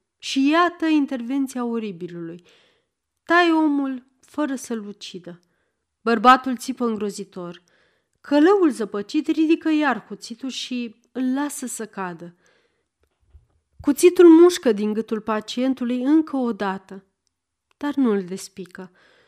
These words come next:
Pacientul urlă, urlă și mulțimea. Călăul reînalță cuțitul, așteptând mai mult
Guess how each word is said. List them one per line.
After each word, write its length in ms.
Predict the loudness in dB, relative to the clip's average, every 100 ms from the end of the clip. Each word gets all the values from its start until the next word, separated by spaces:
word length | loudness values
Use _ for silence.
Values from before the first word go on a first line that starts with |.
| _ _ _
Pacientul 680 | 6 6 4 2 4 2 0
urlă, 520 | -2 -4 -6 -12 -18 _ _ _ _
urlă 520 | 4 6 8 6 2
și 200 | -2 -4
mulțimea. 720 | -4 -6 -8 -12 -12 -12 -18 _ _ _ _ _ _
Călăul 520 | 0 4 8 8 6
reînalță 720 | 4 0 2 0 0 -4 -6
cuțitul, 680 | -8 -10 -12 -14 -14 -18 -20 _ _
așteptând 640 | 2 2 0 -6 -4 -2 -2
mai 180 | -2
mult 640 | -4 -4 -4 -8 -14 _